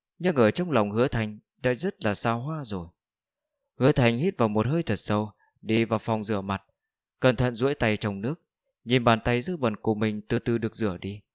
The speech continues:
Hắn nâng lên, cúi đầu nhìn một lát, xoa trên người, lại làm nó trở lên bẩn. Hắn ngẩng đầu nhìn mình trong gương. Một chiếc áo khoác da lớn, mái tóc đen nhưng bù xù, khuôn mặt nhỏ đầy bụi bẩn,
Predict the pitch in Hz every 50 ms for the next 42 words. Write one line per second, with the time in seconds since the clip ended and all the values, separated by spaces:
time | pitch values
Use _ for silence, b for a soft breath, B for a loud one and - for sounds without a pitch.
0 | _ _ _ _ _ - 131 147 143 123 117 117 113 110 110 107 107 _ _ _
1 | _ _ _ _ - - 175 185 139 123 113 113 110 110 110 107 110 107 107 104
2 | 113 127 151 - _ _ _ _ _ _ - - - 117 117 113 113 - - 185
3 | 175 147 107 101 98 98 98 _ _ _ _ _ _ _ - 127 131 127 123 120
4 | 117 117 117 113 117 147 180 175 - 131 113 110 131 139 139 127 104 92 90 -
5 | _ _ _ _ _ _ _ _ _ _ _ - 180 180 170 131 117 107 104 117
6 | 113 113 113 113 110 107 113 107 107 107 104 98 - 127 127 123 104 107 107 104
7 | 104 _ _ _ _ _ _ _ _ _ _ _ _ _ _ _ _ _ _ _
8 | _ _ _ _ _ _ _ _ _ _ _ _ - 120 117 113 - 143 139 -
9 | 117 110 113 - 156 160 165 - 123 110 101 98 101 104 110 131 151 170 180 _
10 | _ _ - 113 110 113 - 165 156 - - 117 113 113 113 117 139 170 160 143
11 | 113 107 101 98 - 101 98 95 98 - _ _ _ _ _ _ _ _ - 180
12 | 175 160 131 113 - - 117 113 107 98 95 98 104 117 120 117 110 113 117 113
13 | 95 - 107 95 90